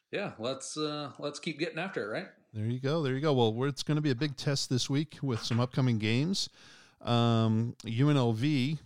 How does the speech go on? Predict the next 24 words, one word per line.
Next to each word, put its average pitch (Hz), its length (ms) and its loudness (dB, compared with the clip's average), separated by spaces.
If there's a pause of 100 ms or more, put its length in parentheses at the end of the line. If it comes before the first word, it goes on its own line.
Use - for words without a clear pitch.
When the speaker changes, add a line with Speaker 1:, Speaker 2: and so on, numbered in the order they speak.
(220)
Speaker 2:
uh, 110 160 0
the 104 120 2
Runnin' 131 340 2
Rebels, 127 420 0
or 110 80 0
the 95 80 -2
Skating 135 400 -2
Rebels, 95 300 -4
I 95 60 -4
guess 98 200 -4
they 98 140 -6
call 98 200 -2
themselves, 101 540 -4 (460)
they're 135 80 -2
gonna 139 140 0
play 139 180 2
two 151 220 0
games 127 480 4
at 151 260 2
number 117 220 4
five 113 340 4
Arizona 101 520 4
this 98 220 -2
weekend. 113 500 -2